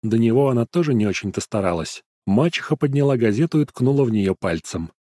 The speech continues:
«Это состязание века, и наша семья точно выиграет место на троне рядом с ним». Как же глупо с моей стороны было думать,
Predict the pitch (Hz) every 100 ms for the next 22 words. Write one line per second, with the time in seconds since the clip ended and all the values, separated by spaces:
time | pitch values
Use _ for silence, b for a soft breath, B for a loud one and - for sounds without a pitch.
0 | _ - 123 - - 175 - 160 - 135
1 | 131 131 139 147 165 208 - 85 - _
2 | _ 120 117 120 - 110 - 110 104 131
3 | 175 - 190 - - 175 147 B B 165
4 | 175 220 165 120 117 117 156 175 - 139
5 | 123 170 175 170 - _ _ 110 113 117
6 | 117 120 - - 185 185 151 _ _ _
7 | - 120 117 113 113 127 147 131 104 -
8 | 117 110 - 113 117 120 110 107 143 143
9 | 117